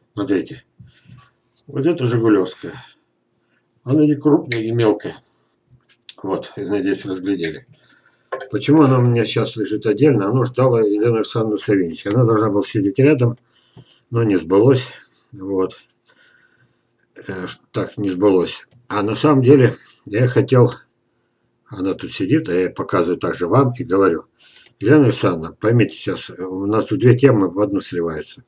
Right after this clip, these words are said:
из одного яблока". Я ей показывал, и, а, и вам показывал на экране, как я морил эти яблоки. Мне нужны были семена.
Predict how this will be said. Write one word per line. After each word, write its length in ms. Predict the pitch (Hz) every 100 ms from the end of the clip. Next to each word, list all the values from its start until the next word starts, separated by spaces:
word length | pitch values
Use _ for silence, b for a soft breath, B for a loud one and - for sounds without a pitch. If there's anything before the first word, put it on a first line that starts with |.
| _ b b b b -
из 160 | 90
одного 260 | 101 101 107
яблока". 580 | 95 87 78 - - - _ b b b b b
Я 240 | - 110 151
ей 100 | 135
показывал, 840 | 123 120 151 139 113 101 90 - -
и, 240 | 107 104 -
а, 80 |
и 120 | 107 98
вам 220 | 123 123
показывал 460 | 110 123 117 110
на 120 | 110 107
экране, 500 | 127 147 123 90 - _ _ _ b b b b b
как 300 | 117 127 -
я 160 | 117
морил 420 | 113 110 120 139 - - _ 123
эти 440 | 104 - 92 - _ _ _ _
яблоки. 600 | 95 95 85 80 - - b b b b b b -
Мне 220 | 98 143
нужны 300 | 127 98 123
были 200 | 117 110
семена. 600 | - 107 107 87 -